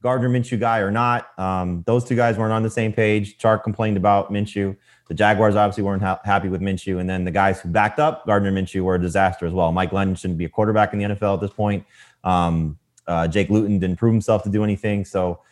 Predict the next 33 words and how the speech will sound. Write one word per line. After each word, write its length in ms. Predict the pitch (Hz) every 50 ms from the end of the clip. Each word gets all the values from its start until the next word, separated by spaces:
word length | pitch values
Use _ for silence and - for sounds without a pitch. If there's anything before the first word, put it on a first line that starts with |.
| _ _ _ _ _ _ -
uh, 340 | - 92 90 92 92 90 90 87
the 140 | 160 98
quarterback 480 | - - 147 151 151 147 139 135 135 123
upgrade 320 | 139 135 - - 135 127
is 140 | 123 113 95
the 60 | 104
biggest 300 | 95 113 139 151 143 - -
thing. 260 | 156 151 156 156 135
We'll 80 | 110 107
see 180 | - - 123 117
if 120 | 107 -
they 100 | - -
add 240 | - 101 104 113 110
another 260 | 117 123 123 123 120
receiver 520 | 117 113 - - 131 131 123 127 131 120
and 80 | 107 110
who 100 | 120 120
that 200 | 107 113 110 -
person 340 | - 120 117 107 - 101 98
may 140 | 98 95 90
be 260 | 87 113 131 143 -
to, 300 | - - 104 98 95 95
uh, 220 | 90 90 87 90 87 - _ _ _ _ _ _ -
either 180 | 101 104 104 104
put 180 | - 117 98
Chark 300 | - - 110 104 92 -
into 220 | 98 95 - 101 90
a 20 |
number 220 | 95 98 87 82
two 200 | 82 - - 170
role 360 | 160 151 160 160 151 151 156 147
or 180 | - 98 98
give, 320 | 92 104 104 95 90 -